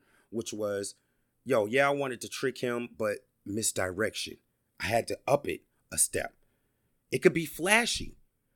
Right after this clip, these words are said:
When it came to magic, man, I was a little kid, man. So when I, at, at that time, if I'm spending twenty-five dollars on a ma-, I only got twenty-five. Thank you, Mom. Basically. And it could seem like the best choice.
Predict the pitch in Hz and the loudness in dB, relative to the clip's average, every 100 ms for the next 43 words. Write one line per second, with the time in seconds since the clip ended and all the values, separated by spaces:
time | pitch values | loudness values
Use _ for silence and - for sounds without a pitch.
0 | _ 127 170 180 190 170 151 147 196 185 | _ 0 2 2 -2 0 -2 0 -2 -2
1 | 190 190 185 175 220 262 208 202 160 - | -4 -4 -6 -4 -2 -2 -2 -2 -2 -2
2 | 196 208 151 160 156 156 156 185 180 156 | 0 2 0 -2 -4 -4 -4 -2 -2 -4
3 | 156 135 190 208 208 208 165 135 196 - | -6 -2 -2 -2 -2 0 2 2 0 0
4 | 220 151 - 175 170 - 175 170 175 175 | -2 -2 -2 -4 -4 -2 0 2 2 2
5 | 156 147 127 165 226 330 302 330 - 247 | 0 -2 -2 -2 0 0 4 4 4 0
6 | 214 - - - 202 196 175 143 139 139 | 0 0 -4 2 2 2 -2 0 0 -2
7 | 165 _ _ _ _ - 87 85 - - | -6 _ _ _ _ 2 4 4 2 -2
8 | 104 - _ _ _ _ - - 131 - | -10 -12 _ _ _ _ -18 -6 -4 -4
9 | 180 - 226 202 175 - 92 - 151 - | -2 0 0 0 -2 -6 -8 -2 -2 -4
10 | - 110 71 - | -8 -8 -8 -18